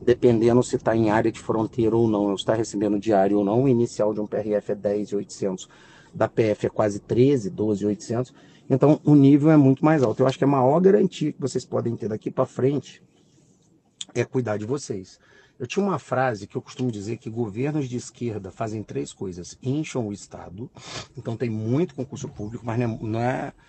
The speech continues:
c-, vocês só vão entender o que eu tô falando quando entrar dois mil e vinte e três agora. Tanto que eu digo, esteja preparado pra nova onda gigantesca de reabastecimento e reaparelhamento do Estado. Porque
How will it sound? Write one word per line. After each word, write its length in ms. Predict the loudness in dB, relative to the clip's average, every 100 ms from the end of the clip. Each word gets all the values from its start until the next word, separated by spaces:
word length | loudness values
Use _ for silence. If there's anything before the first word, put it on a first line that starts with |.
| -20 -16
c-, 160 | -14
vocês 180 | -6 -4
só 140 | -2 -2
vão 160 | -4
entender 380 | -6 -4 -2 -2
o 20 |
que 60 | -4
eu 60 |
tô 60 | -6
falando 360 | -8 -6 -6 -6
quando 160 | -6
entrar 180 | -4 -4
dois 180 | -4 -4
mil 100 | -4
e 20 |
vinte 140 | -8
e 40 | -8
três 240 | -8 -8
agora. 260 | -10 -12 -14 -20 _ -20 -20 -12
Tanto 220 | -4 -4 -2
que 60 |
eu 80 | -2
digo, 200 | -2 -4
esteja 480 | -6 -4 -2 0 -2
preparado 800 | -4 -2 0 0 0 -2 -8 -12 -16 -16 -16 -16 -2
pra 160 | 0 2
nova 560 | 0 0 0 2 0
onda 440 | 0 0 0 2 0
gigantesca 840 | -2 -4 0 -2 -2 -4 -2 -2
de 100 | -2
reabastecimento 960 | -2 -2 -2 -4 -4 -6 -6 -6 -4 -4
e 60 |
reaparelhamento 800 | 0 2 2 0 -2 -2 -2 -4
do 60 | -6
Estado. 380 | -6 -8 -10 -18 -20 -20 -20 -20 -10 0
Porque 760 | 0 0 -4 0 2 2 2